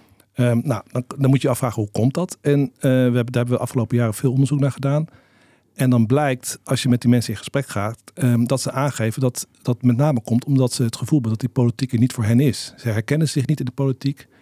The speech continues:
Ehm, ze vinden dat de onderwerpen die de politiek bespreekt, eh, totaal niet overeenkomen met de dingen waar zij zich zorgen over maken. Ehm, en heel veel jongeren in Amsterdam met een migratieachtergrond, die hebben, die denken zoiets van: "Hoezo zou ik stemmen? Het heeft toch totaal geen zin." Dus dat is een belangrijk onderdeel waarin je dus ziet hoe die twee samenkomen.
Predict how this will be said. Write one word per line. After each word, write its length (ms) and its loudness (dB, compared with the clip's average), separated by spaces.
Ehm, 400 2
ze 140 -2
vinden 240 4
dat 220 -2
de 140 -8
onderwerpen 460 2
die 100 2
de 60 -4
politiek 440 -2
bespreekt, 640 -4
eh, 140 -6
totaal 320 0
niet 140 2
overeenkomen 840 0
met 140 0
de 60 -4
dingen 240 2
waar 140 0
zij 260 0
zich 160 -6
zorgen 300 -2
over 200 -6
maken. 380 -4
Ehm, 300 2
en 160 2
heel 220 4
veel 200 2
jongeren 540 4
in 160 2
Amsterdam 300 2
met 120 6
een 60 4
migratieachtergrond, 840 -4
die 100 2
hebben, 220 0
die 140 -2
denken 220 2
zoiets 180 -2
van: 140 0
"Hoezo 340 4
zou 180 0
ik 80 -4
stemmen? 280 0
Het 100 -4
heeft 120 -4
toch 160 0
totaal 280 -4
geen 160 -8
zin." 180 -8
Dus 100 -12
dat 180 0
is 100 -6
een 80 4
belangrijk 480 4
onderdeel 300 2
waarin 280 4
je 140 2
dus 200 -2
ziet 160 -2
hoe 100 2
die 100 2
twee 180 0
samenkomen. 640 -8